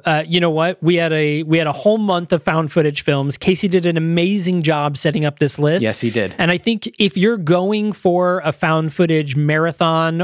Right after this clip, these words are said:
Speaker 1: or, like, a, you know, you wanna put together a playlist of movies, this should still be on the list.
Speaker 2: Oh,
Speaker 1: As
Speaker 2: yeah.
Speaker 1: much as we, we have spent the last hour kind of dumping on it, this a hundred percent should be on your list of found footage films. Like, this, this is, you know,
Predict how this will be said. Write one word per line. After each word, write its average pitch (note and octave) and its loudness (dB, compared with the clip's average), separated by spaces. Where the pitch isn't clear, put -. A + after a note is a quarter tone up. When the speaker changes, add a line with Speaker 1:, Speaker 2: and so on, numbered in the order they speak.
Speaker 1:
or, D3+ 2
like, C#3 -2
a, D3 0
you D#3 0
know, C#3 0
you C#3+ -2
wanna C#3+ -2
put D#3+ -2
together C#3+ -2
a C3 -4
playlist D#3 -2
of D3 0
movies, F3 -2
this C4 0
should B3+ -2
still A#3+ 0
be G3+ -2
on G3 0
the E3+ 0
list. F#3+ 0
Speaker 2:
Oh, E3+ 2
Speaker 1:
As - 2
Speaker 2:
yeah. F3 0
Speaker 1:
much A#3 -2
as A3 -4
we, F#3+ 0
we F#3+ 2
have F3 0
spent F3 -2
the F3 2
last D#3+ 0
hour D#3 2
kind D#3+ 0
of C#3+ -4
dumping G3 0
on D3+ 0
it, D3+ -2
this C4+ 0
a D#4+ 2
hundred C#4 -2
percent A3 0
should A3+ 0
be G#3+ 0
on G3 0
your F3+ 0
list F3+ 0
of E3 0
found D#3+ -2
footage D#3 0
films. E3+ 0
Like, D3 -2
this, G#3+ 0
this G#3+ 0
is, G3 -4
you F#3+ 2
know, C#3 0